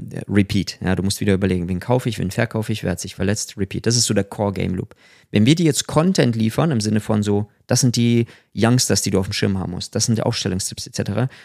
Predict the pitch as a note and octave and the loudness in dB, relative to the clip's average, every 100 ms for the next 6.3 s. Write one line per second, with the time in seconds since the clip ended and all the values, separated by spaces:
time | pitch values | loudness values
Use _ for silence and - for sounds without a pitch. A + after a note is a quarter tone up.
0 | - - A2 C#3 C3 A#2 C3 - D3+ F3+ | -14 -2 2 6 6 6 4 4 2 4
1 | D#3+ F3+ F#3+ A#2 G#2+ A#2+ - E3+ - A#2+ | 4 4 0 0 0 0 0 0 0 0
2 | A#2 A2 G#2+ - - A#2 A2 A2+ G#2 - | 0 2 2 0 0 0 0 0 0 -2
3 | D3 A#2+ G2 G2 G#2+ G#2+ G#2+ G#2+ A2 A#2 | -2 0 0 -2 0 0 2 0 2 2
4 | A2 - - _ A2+ C3 A#2 A2+ B2 A#2 | 2 -4 -20 _ 0 4 4 4 2 2
5 | G2+ - - A#2+ A2+ F#2+ F#2+ F#2 F#2 A2 | 2 2 2 4 2 4 2 2 4 4
6 | C3+ C3 C#3+ | 4 4 4